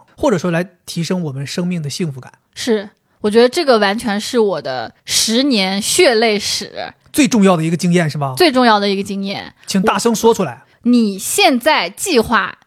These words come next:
Speaker 2: 要放多少精力在自己的业余时间？请你把这个时间和精力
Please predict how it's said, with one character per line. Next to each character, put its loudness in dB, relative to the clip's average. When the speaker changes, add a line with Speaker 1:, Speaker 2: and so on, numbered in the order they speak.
Speaker 2:
要 2
放 0
多 4
少 0
精 -6
力 -6
在 -2
自 -12
己 -18
的 -10
业 4
余 -8
时 -14
间？ -18
请 0
你 0
把 -4
这 -6
个 0
时 -6
间 -2
和 -2
精 -2
力 -6